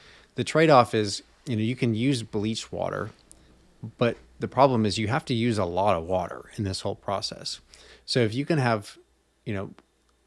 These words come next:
a, a good amount of pressure coming out of a hose,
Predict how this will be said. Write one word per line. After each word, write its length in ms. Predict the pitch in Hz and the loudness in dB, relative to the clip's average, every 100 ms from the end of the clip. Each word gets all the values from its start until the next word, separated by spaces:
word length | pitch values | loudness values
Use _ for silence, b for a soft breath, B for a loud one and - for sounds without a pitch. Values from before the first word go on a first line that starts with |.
| _ | _
a, 100 | 123 - 127 | -10 -6 -6
a 60 | |
good 260 | 107 135 131 | 0 2 4
amount 240 | 139 123 | 4 2
of 80 | 113 | 0
pressure 520 | - 104 - 104 107 - | -2 -2 -2 -4 -6 -8
coming 300 | - 117 113 | -4 -2 0
out 120 | 110 | 0
of 80 | 107 | 0
a 80 | 101 | 0
hose, 500 | 98 101 101 95 | -2 -2 0 -2